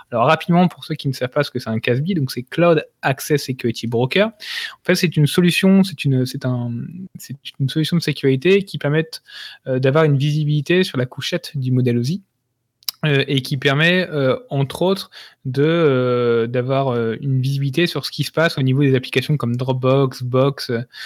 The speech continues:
Office trois cent soixante-cinq et toutes ces choses-là. Donc, soit, en fait, bah, ils se, ils analysent tout, toute la partie applicative comme un proxy, euh, tout simplement, mais un peu plus poussé avec,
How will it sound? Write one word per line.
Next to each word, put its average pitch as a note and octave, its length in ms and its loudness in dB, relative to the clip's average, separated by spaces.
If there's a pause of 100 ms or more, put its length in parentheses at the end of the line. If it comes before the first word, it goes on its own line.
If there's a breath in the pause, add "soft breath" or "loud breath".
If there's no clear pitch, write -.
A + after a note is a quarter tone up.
(300 loud breath)
Office - 320 -2
trois D3 100 0
cent C#3+ 140 -2
soixante-cinq C#3+ 340 0
et B2+ 60 0
toutes - 140 -12
ces C3 100 -2
choses-là. C3+ 400 0 (420 loud breath)
Donc, C3 140 0
soit, F#3 160 4
en F3+ 60 4
fait, E3+ 240 0
bah, C3+ 100 6
ils B2+ 80 2
se, A#2+ 340 2
ils C3 200 0
analysent C#3+ 320 4
tout, C3+ 280 -4
toute - 200 -10
la C3 80 2
partie C#3 260 -2
applicative C3+ 480 0
comme D3 160 2
un C3+ 80 4
proxy, D#3 520 0
euh, C3 100 4
tout B2+ 120 -10
simplement, C3 300 0
mais C3+ 100 2
un A2+ 60 -2
peu C3 140 -2
plus C3+ 120 -2
poussé C3+ 360 -4
avec, A2+ 220 -2